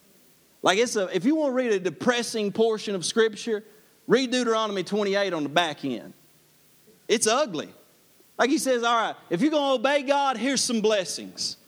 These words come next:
If you're gonna disobey God, here's the curses." And look, I mean, it, it, it talks about everything from, like, a person having bad knees to having skin infections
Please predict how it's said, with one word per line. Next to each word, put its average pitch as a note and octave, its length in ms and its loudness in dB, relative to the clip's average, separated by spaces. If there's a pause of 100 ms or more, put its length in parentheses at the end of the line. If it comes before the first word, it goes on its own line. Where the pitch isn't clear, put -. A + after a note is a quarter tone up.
If E3 120 0
you're B3+ 140 0
gonna G#3 160 -2
disobey B3 640 0
God, G3+ 440 0 (540)
here's G3+ 280 0
the F3+ 80 0
curses." - 760 -2 (800)
And A#3 160 2
look, D4+ 200 -2 (160)
I A#3 120 0
mean, B3+ 220 -2
it, D#4+ 300 -2
it, D#4+ 240 -2
it D4+ 140 -4
talks C4 300 0
about A3 260 0 (260)
everything B3+ 800 0 (200)
from, G#3+ 180 0
like, G#3 180 -2
a F3+ 80 -4
person B3+ 380 -2
having G#3 340 -2
bad A3 420 0
knees B3+ 680 -2 (400)
to F3 80 2
having G#3+ 340 0
skin C#4 480 0
infections C4+ 880 -2